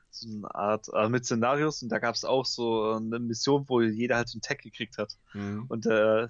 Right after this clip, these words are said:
Speaker 1: die Turnierleitung hat das richtig lustig gemacht und ist dann hingegangen, hat, äh, so random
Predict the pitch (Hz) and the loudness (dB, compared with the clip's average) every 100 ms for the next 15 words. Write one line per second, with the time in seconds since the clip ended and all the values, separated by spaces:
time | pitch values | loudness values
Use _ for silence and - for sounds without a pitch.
0 | - - 123 143 135 139 120 113 - 127 | -6 -6 0 4 4 2 -2 -6 -6 -8
1 | - _ 151 - - 113 117 131 120 113 | -8 _ -4 -2 -4 -4 -8 -8 -8 -4
2 | 113 131 127 123 127 - 113 110 110 107 | -2 0 0 0 -4 -2 2 4 2 -2
3 | - 107 113 135 127 110 | -8 -2 0 2 0 -4